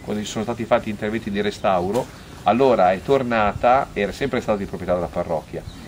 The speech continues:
ma è tornata nella piena disponibilità, per cui, eh, il crocifisso miracoloso che qui è co-, che qui è custodito, che era stato trasferito in chiesa parrocchiale a Lavagna, è tornato alla sua sede. Qui tutti i mercoledì,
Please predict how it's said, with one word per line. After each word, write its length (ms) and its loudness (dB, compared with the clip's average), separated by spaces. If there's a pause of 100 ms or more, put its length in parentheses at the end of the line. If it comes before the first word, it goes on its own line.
(160)
ma 120 2
è 80 4
tornata 440 2
nella 160 -2
piena 200 0
disponibilità, 960 0
per 280 2
cui, 360 0 (640)
eh, 160 2
il 120 0
crocifisso 680 -2
miracoloso 680 0
che 160 -8
qui 160 0
è 80 0
co-, 240 -2
che 160 -4
qui 160 -2
è 60 0
custodito, 720 -2
che 160 0
era 120 4
stato 180 -4
trasferito 480 -6
in 120 -6
chiesa 560 0
parrocchiale 460 0
a 40 0
Lavagna, 440 2
è 160 2
tornato 720 2
alla 120 -2
sua 160 -12
sede. 680 -8 (580)
Qui 440 2
tutti 300 -2
i 60 2
mercoledì, 760 0